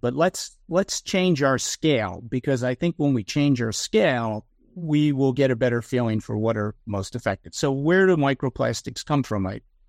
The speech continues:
sort of hinted at it earlier, but a lot of microplastics come from the breakdown of macroplastics.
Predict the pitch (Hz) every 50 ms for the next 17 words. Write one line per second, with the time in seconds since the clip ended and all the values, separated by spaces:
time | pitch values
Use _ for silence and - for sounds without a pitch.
0 | _ - - - 95 92 - - 127 123 - 117 104 110 104 101 98 98 95 -
1 | - 143 147 143 131 117 110 107 107 - - 120 117 - - - 127 131 135 151
2 | 175 175 156 143 139 - 143 131 - _ - 123 113 113 107 - - - - -
3 | - - - 135 123 127 127 - - 123 120 107 107 107 - - 123 127 135 131
4 | 120 - 123 110 107 110 107 104 92 117 113 110 110 - - 101 87 - - -
5 | - - - - - - - - - -